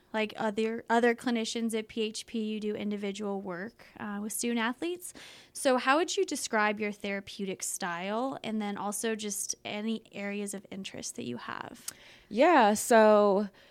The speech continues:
Speaker 2: just as a clinician in general, not even, like,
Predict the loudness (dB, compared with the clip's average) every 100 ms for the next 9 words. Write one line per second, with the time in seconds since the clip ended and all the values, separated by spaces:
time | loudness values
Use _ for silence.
0 | _ _ 2 4 6 6 6 4 2 4
1 | 4 2 2 4 4 4 4 4 4 4
2 | 4 4 4 4 4 2 0 -2 -4